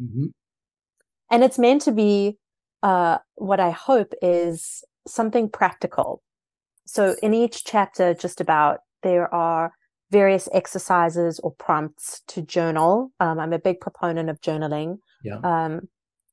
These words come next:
Speaker 2: to, to contemplate. Um, so meditation, uh, that's not, um, that, that involves also kind of introspection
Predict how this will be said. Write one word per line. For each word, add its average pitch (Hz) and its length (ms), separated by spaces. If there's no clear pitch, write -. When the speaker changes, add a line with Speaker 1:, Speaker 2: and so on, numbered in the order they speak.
Speaker 2:
to, 185 640
to 208 120
contemplate. 214 1000
Um, 175 440
so 196 360
meditation, 208 1000
uh, 175 420
that's 180 220
not, 190 260
um, 175 580
that, 220 180
that 202 120
involves 190 440
also 185 200
kind 180 200
of 170 80
introspection 190 1000